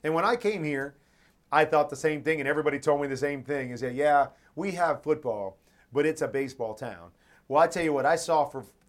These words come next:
for three years that it's a great sports town. And, you know, a-, as things were going good for us on the football field, I mean, this city became a, a, a football town. And that, to me, is what it's all about. Great sports towns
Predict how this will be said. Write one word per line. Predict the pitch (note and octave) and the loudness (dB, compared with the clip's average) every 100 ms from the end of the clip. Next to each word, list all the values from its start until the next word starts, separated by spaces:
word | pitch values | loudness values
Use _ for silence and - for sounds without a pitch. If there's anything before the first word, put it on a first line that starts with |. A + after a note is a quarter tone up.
| - | -12
for | B2+ | -12
three | B2 C#3 C#3 | -6 -4 -2
years | B2+ C3+ A2+ G2 - _ _ _ - | -2 -2 -4 -6 -12 _ _ _ -6
that | C3+ | -4
it's | E3 D#3+ | -2 -2
a | |
great | A2 A#2+ C#3 - | -4 -4 -6 -6
sports | - - B2+ C3 - | -16 -12 -6 -6 -8
town. | G#2 E2 _ _ _ | -18 -20 _ _ _
And, | C#3+ C#3 C3 B2 - _ _ - | -4 -4 -4 -6 -12 _ _ -12
you | C3 C3 | -6 -4
know, | B2+ C3 | -2 0
a-, | C3 B2+ | 0 0
as | B2 | -2
things | - E3+ C#3 | -2 -4 -2
were | D3 | -2
going | C3+ D3 C#3+ C3 | 2 0 0 -2
good | D3 C#3 | -4 -2
for | C3 C#3 | -2 0
us | C3+ - - - | 0 -2 -14 -10
on | D#3 C3+ | -8 -8
the | B2 | -2
football | D#3+ D#3+ B2+ | -4 0 -2
field, | A#2 C3+ B2 A#2 - _ _ _ _ - | -2 -4 -4 -4 -6 _ _ _ _ -8
I | |
mean, | C#3 C#3 | -4 0
this | D3+ | 0
city | D#3+ D3+ | 0 0
became | C#3+ D3+ D3+ D3 | 0 0 0 0
a, | |
a, | D3 - C#3 D3 | -4 -6 -6 -6
a | |
football | - F#3+ D3+ G#2+ | -4 -4 -2 -4
town. | - F2+ - _ _ _ - | -6 -14 -16 _ _ _ -8
And | C#3+ C#3+ | -4 6
that, | E3+ F#3 - | 6 6 2
to | D3+ | -6
me, | D3 C#3+ | -4 -6
is | C3 | -6
what | B2 C3+ | -4 -4
it's | B2 C#3 | -4 -4
all | B2 | -2
about. | A#2 A2+ A#2+ | -2 -4 -2
Great | D#3+ B2+ | -4 -4
sports | - C#3+ D3+ - | -8 -4 -4 -4
towns | C3+ B2 A#2+ A2+ | -8 -8 -10 -12